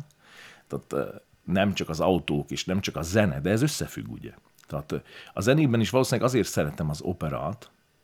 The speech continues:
mert bár valamikor az opera modernnek számított,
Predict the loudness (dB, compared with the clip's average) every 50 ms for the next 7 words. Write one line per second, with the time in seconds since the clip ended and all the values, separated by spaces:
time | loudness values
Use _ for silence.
0 | _ _ -2 0 0 0 -2 0 4 6 8 8 8 6 4 2 2 2 0 0
1 | 0 0 0 -2 -2 -2 -4 -8 -8 -6 -4 -4 -2 -2 -2 0 2 2 2 2
2 | 0 -2 -2 -4 -4 -4 -4 -6 -8 -8 -6 -6 -6 -8 -10 -10 -10 -12 -12 -14
3 | -14 _ -20 -20